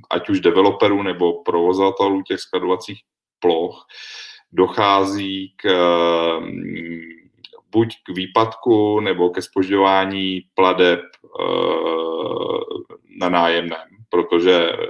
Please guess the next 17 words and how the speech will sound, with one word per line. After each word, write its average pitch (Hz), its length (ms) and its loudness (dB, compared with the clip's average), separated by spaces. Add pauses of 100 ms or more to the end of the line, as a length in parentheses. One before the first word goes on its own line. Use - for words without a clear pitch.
(160)
evidentně 90 400 0
ne 85 140 -2
všichni - 380 -8
nájemníci 85 760 0
tady 87 160 -2
těchto 87 240 -4
skladovacích 87 560 -4
prostor 85 420 -4
jsou 90 240 2
e-shopy, 82 480 -2
kterým 85 200 -6
se 82 140 -10
skvěle 85 340 -2
daří, 82 340 -4
ale 80 220 -4
je 80 160 -2
tam 80 160 -4